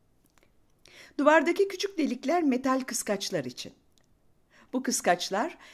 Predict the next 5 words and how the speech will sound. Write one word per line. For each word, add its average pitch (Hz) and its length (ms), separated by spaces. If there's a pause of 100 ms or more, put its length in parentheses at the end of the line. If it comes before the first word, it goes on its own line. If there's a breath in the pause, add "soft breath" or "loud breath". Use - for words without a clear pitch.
(140)
mermer 214 440
panelleri 190 560
tutmaya 147 420
yardımcı 127 580
oluyordu. 113 500